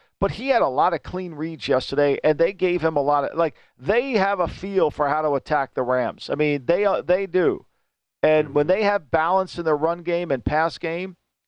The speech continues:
like they do, and McCaffrey, I mean, look, they made, I think, seven explosive plays, and McCaffrey was responsible for four of them.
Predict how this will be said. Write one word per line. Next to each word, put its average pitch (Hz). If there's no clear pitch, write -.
like 143
they 143
do, 160
and 127
McCaffrey, 180
I 143
mean, 180
look, -
they 180
made, 233
I 190
think, 165
seven 208
explosive 196
plays, 226
and 160
McCaffrey 214
was 175
responsible 190
for -
four -
of 392
them. 123